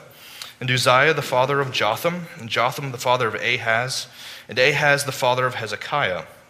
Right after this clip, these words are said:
and Hezekiah the father of Manasseh, and Manasseh the father of Amos, and Amos the father of Josiah, and Josiah the father of Jeconiah and his brothers at the time of the deportation to Babylon. And after the deportation to Babylon, Jeconiah was the father of Shealtiel,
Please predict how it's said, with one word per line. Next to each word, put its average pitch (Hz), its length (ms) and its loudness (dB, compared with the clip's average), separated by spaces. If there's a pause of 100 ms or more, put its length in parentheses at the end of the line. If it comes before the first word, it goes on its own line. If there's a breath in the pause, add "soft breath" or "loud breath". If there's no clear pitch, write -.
(140)
and 117 140 -14
Hezekiah 117 560 2
the 117 80 -2
father 120 320 0
of 110 100 -6
Manasseh, 107 600 -2 (420 loud breath)
and 113 140 -4
Manasseh 113 380 2
the 117 80 -12
father 98 400 -4
of 92 120 -10
Amos, 113 640 -4 (300 loud breath)
and 95 100 -10
Amos 123 340 -2
the 110 120 -6
father 110 280 -2
of 98 100 -4
Josiah, 113 640 -4 (220)
and 113 120 -12
Josiah 131 640 0 (300 loud breath)
the 120 60 -4
father 127 360 4
of 113 100 -4
Jeconiah 139 680 4
and 127 100 -4
his 131 160 -4
brothers 107 460 0
at 107 80 -10
the - 60 -12
time 117 420 -2
of 113 80 -10
the 117 80 -10
deportation 113 760 -6
to - 100 -10
Babylon. 92 540 -2 (880 loud breath)
And 120 120 -6
after 151 320 4
the 123 120 -4
deportation 117 640 -4
to 104 80 -4
Babylon, 104 560 0
Jeconiah 120 560 0
was 120 160 -6
the 113 80 -4
father 110 360 -2
of 107 120 -6
Shealtiel, 101 720 -4